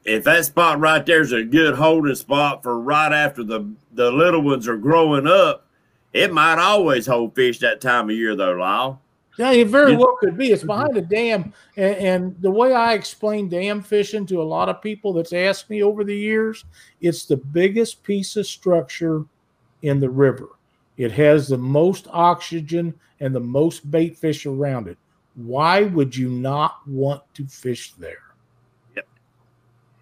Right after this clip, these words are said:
Speaker 2: That's my, that's my take on them. I understand that Doc Lang is in the house. Welcome, Jay. Doc, we appreciate you coming in and listening to us run off at the mouth a little bit. Stan Smith's in here,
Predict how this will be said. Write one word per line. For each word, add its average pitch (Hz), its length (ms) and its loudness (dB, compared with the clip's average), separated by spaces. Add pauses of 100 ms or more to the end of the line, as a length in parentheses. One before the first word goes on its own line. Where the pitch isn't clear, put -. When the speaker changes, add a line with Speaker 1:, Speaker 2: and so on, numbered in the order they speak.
(340)
Speaker 2:
That's 147 260 0
my, 160 380 4
that's 160 300 2
my 165 160 0
take 160 320 0
on 143 140 0
them. 127 200 0 (380)
I 180 180 2
understand 233 1080 0 (260)
that 143 200 -6
Doc 170 320 -2
Lang 170 260 -6
is 139 160 -8
in 131 120 -4
the 117 80 -10
house. 107 480 -16 (360)
Welcome, 139 380 -2
Jay. 131 380 -2
Doc, 160 340 -2
we 147 80 -4
appreciate 170 600 -8
you 165 60 -20 (320)
coming 185 280 2
in 190 140 2
and 180 100 0
listening 196 400 2
to 214 240 4
us 190 160 -2 (340)
run 196 300 2
off 214 240 4
at 202 80 -6
the 196 80 -6
mouth 226 340 2
a 214 60 0
little 196 220 2
bit. 147 280 2
Stan 196 400 -4
Smith's 214 420 -4
in 208 160 0
here, 185 280 0